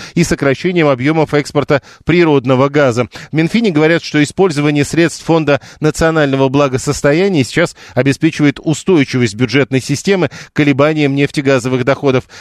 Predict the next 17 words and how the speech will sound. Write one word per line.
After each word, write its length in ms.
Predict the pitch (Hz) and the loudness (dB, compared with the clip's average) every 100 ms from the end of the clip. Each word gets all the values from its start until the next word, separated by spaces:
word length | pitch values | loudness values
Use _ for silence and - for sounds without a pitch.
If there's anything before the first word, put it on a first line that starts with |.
| - | -2
Также 300 | 185 165 175 | 0 0 0
в 40 | |
ведомстве 460 | 156 135 - 135 135 | 0 -2 -2 2 2
отметили, 520 | - 185 202 170 147 | 2 -2 0 2 2
что 280 | - - 135 | 0 0 0
дефицит 460 | 131 147 - 135 | 0 -4 -2 -2
федерального 540 | 139 127 131 127 131 143 | 0 2 2 2 0 0
бюджета, 460 | 165 143 202 180 - - | -2 -2 -2 -2 -4 -6
согласно 440 | - 135 139 127 131 | -4 0 0 0 -4
предварительной 600 | 139 131 135 - 135 135 | -2 0 0 0 0 0
оценке, 440 | - 202 - 147 - - | 0 -2 0 -4 -6 -16
с 140 | - 156 | -4 0
января 400 | 156 139 131 117 | 2 2 2 0
по 140 | 135 | 0
май 160 | 160 202 | 0 0
составил 440 | 147 - 190 175 | -2 0 -2 -2
уже 260 | 117 143 | 0 -2